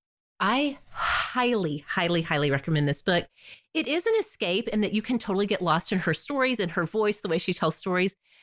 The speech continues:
but it has some real meat to it too. It has some real issues that she's talking about. So again, Broken in the Best Possible Way by Jenny Lawson. Hugely, highly recommend. Even if you're falling asleep, usually while you're reading, you won't fall asleep with this one, I promise. <laughs>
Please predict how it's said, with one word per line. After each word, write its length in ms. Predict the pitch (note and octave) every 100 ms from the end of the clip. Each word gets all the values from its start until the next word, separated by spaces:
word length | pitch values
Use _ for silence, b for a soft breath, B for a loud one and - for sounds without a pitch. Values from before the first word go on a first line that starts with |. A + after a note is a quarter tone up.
| b -
but 160 | D#4 D4
it 100 | C#4+
has 220 | C4 E4+
some 300 | - F#4+ D4
real 160 | B3+ D4
meat 280 | A3+ C4+ -
to 140 | F#3 D3+
it 140 | -
too. 320 | - F3 - -
It 120 | G#3+
has 180 | A3+ -
some 140 | A3+
real 140 | A3 G#3
issues 280 | E3+ D3+ C#3+
that 140 | D#3
she's 160 | - E3
talking 320 | D3 C3+ D3
about. 260 | C#3+ D3 -
So 180 | - D#3
again, 240 | F3 F#3+
Broken 320 | G3 G#3 A3+
in 80 | G3
the 60 | E3
Best 200 | D#3 -
Possible 300 | D#3 D#3 D3
Way 240 | C#3+ C#3+
by 220 | C#3 D3
Jenny 240 | C#3+ D3 C#3+
Lawson. 460 | C#3 C3+ D3 C#3+ - b b b _
Hugely, 460 | - F3 E3+ D#3 -
highly 260 | F3 D#3+
recommend. 380 | D#3 D#3 E3 D#3
Even 220 | C4+ D#4+ D4
if 120 | -
you're 80 | -
falling 280 | D4 D#4
asleep, 360 | A#3+ - B3+ A#3+
usually 360 | F#3+ B3 C4+ C4
while 120 | A3+
you're 140 | G#3 G3+
reading, 260 | A#3 A3
you 100 | F3
won't 160 | F#3+ F#3
fall 140 | F3+
asleep 260 | E3+ - -
with 100 | D#3+
this 180 | D#3 -
one, 100 | E3
I 60 |
promise. 580 | - - - - - -
<laughs> 60 | A#3